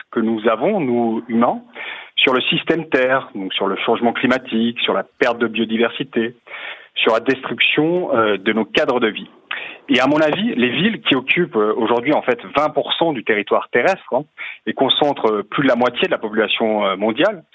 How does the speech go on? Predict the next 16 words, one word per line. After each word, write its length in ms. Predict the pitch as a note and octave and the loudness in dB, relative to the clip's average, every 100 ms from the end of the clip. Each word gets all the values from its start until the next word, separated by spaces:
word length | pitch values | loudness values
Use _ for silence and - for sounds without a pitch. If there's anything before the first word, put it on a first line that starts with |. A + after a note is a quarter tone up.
| - - _ - | -20 -20 _ -2
soit 120 | C3+ | 0
à 20 | A#2+ | 0
peu 80 | |
près 180 | B2+ C#3 | 0 -2
quatre 200 | B2 - | -2 -2
milliards 240 | B2+ B2+ A#2 | 0 2 2
d'individus, 560 | G#2+ G#2 A2+ C3+ A3 _ - - - | -2 -4 -6 -6 -8 _ -18 -18 -4
eh 60 | A#2+ | 0
bien 160 | D#3 G#3 | 0 0
ces 100 | D3 | 0
villes, 200 | C3 A3+ | 2 2
elles 200 | C3 C3 | 2 0
ont 280 | D#3 G#3+ B2+ | 0 0 0
un 80 | B2 | -2
rôle 380 | B2 F3+ A3 - | 0 0 -2 -6
décisif 560 | B2+ C#3 C3+ C3 A3 | -4 -2 -2 -2 -2